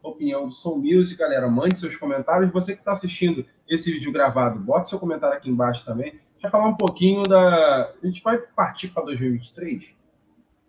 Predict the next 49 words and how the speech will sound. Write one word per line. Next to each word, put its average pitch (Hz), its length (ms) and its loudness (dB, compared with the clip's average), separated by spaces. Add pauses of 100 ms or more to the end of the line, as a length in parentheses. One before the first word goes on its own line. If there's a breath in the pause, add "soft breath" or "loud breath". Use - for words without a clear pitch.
(240)
Mas 160 200 -10
antes 220 220 -8
de - 40 -20
partir 131 320 -6
pra 123 140 -10
dois 123 180 -4
mil 117 100 -4
e 113 40 -8
vinte 131 180 -16
e - 40 -20
três, 147 280 -8
a 175 40 -4
gente 175 200 -6
tem 180 140 -6
que 185 60 -4
analisar 170 360 -2
mais 165 160 -4
ou 143 80 -6
menos 147 160 -10
como 156 140 -6
é - 60 -8
que - 60 -20
foi 143 120 -10
esse - 260 -6
ano, 120 220 0
né? 117 140 -6 (180)
Última 247 340 6
live 185 280 10
do 156 180 2
ano, 180 240 6
né, 151 120 2
Anderson? 113 460 0 (320)
Então, 151 240 -4
eu, 165 140 0
o 139 520 0
mínimo 170 240 2
que 190 100 2
a - 20 6
gente - 160 -2
pode 165 200 -2
fazer 147 280 -2
é 160 40 -2
também 160 640 0 (220)
dar 226 140 2
um, 240 280 4
não 247 440 0
só 262 180 4
uma 247 140 8
relembrada, 170 920 4